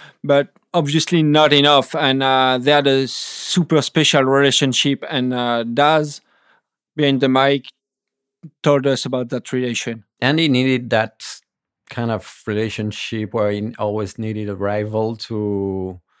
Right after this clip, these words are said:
Speaker 2: push himself, uh, either in contest or in his surfing in general. And actually,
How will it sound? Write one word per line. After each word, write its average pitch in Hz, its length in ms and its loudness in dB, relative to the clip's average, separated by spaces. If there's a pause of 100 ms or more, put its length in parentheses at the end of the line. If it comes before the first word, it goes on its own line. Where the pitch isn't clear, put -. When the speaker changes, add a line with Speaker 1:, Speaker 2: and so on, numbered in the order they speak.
(220)
Speaker 2:
push 131 160 0
himself, 98 680 -4 (420)
uh, 98 680 -6 (160)
either 110 180 -4
in 101 180 -4
contest 107 580 -6
or 95 500 -4
in 101 160 -10
his 104 140 -10
surfing 104 460 -8
in 98 160 -6
general. 92 540 -6 (400)
And 98 480 -4
actually, 117 400 -6